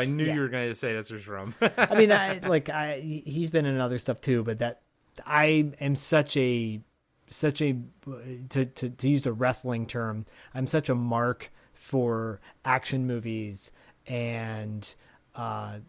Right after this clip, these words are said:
Speaker 2: especially Steven Seagal and Jean-Claude Van Damme back during that time. That was, like, the hi-, that was the highlight, that was the high point of their career.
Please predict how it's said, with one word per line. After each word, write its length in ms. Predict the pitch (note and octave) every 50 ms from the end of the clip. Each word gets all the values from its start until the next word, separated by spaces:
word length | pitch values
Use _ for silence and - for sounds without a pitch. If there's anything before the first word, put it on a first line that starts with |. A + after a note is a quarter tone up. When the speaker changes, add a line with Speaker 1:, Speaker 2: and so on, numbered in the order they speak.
| _ _ -
Speaker 2:
especially 680 | C3+ - - C#3 - D#3 D#3 C#3+ - D3+ C3+ C3 C3 A#2
Steven 340 | - - - D3 C3+ C3 B2
Seagal 680 | - - C3+ B2 B2 B2 A#2+ A#2+ A#2 A2+ A2+ A#2 B2 B2+
and 120 | A#2+ A#2+
Jean-Claude 520 | A#2 A#2 C3 B2 B2+ - - C3+ B2 A#2+ A#2
Van 200 | A#2+ A#2 A#2 A#2
Damme 320 | A2+ A#2+ A#2+ A#2 A#2 A#2
back 260 | G#2+ A#2+ A#2 A#2 - -
during 220 | C3+ B2 A#2+ A#2
that 140 | A#2 A2+ A2
time. 360 | - B2+ B2 A#2 A2+ A#2 C3
That 100 | E3 G3+
was, 120 | F#3 C#3+
like, 160 | - A2+ A2+ -
the 60 | C#3
hi-, 240 | B2+ - - - D#3+ - _
that 100 | - G3
was 120 | G#3+ A3+ G#3+
the 120 | A3 G#3
highlight, 1000 | F#3+ E3+ G3+ G#3+ A#3 A#3+ A#3 A#3 A#3 A#3 A#3 A#3 A#3 A3+ A3+ G#3+ G#3+ G#3 - - F#3
that 120 | G#3 G#3+
was 120 | G#3+ G#3
the 240 | - G#3 F#3+ F3+ D#3+ - - - - -
high 200 | - F3+ G3+ G#3
point 320 | - - E3 D3 C3 C3
of 80 | B2 A#2
their 120 | B2 A#2
career. 520 | - - - B2+ A#2+ A#2 A#2 A2 G#2+ G2